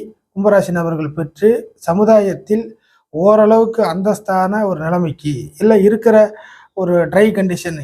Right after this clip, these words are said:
இருக்கிற வறுமையில இருந்து முற்றிலும் ஓரளவுக்கு கொஞ்சம் சாதகமான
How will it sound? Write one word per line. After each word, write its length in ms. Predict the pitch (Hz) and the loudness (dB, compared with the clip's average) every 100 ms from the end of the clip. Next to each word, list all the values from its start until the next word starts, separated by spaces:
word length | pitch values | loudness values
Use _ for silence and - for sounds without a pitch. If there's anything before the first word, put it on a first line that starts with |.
| 147 | -4
இருக்கிற 320 | 220 226 214 | -2 2 2
வறுமையில 560 | 170 208 240 240 220 202 | 4 4 4 4 4 0
இருந்து 280 | 185 185 220 240 | -2 0 0 0
முற்றிலும் 480 | 185 175 214 208 214 | -4 -10 -4 -4 -4
ஓரளவுக்கு 480 | 185 185 190 190 226 233 _ _ _ - | -6 -4 -6 -4 -6 -6 _ _ _ -10
கொஞ்சம் 200 | 180 151 | -6 0
சாதகமான 680 | 190 214 208 196 196 208 | 2 4 4 2 0 0